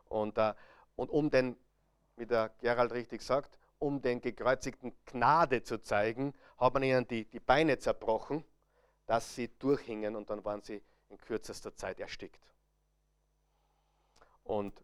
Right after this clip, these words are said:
äh, aber nur die Steinigung war auch brutal.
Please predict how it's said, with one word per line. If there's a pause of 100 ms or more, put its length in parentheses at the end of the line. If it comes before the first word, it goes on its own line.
(680)
äh,
aber
nur (120)
die
Steinigung (800)
war (320)
auch
brutal.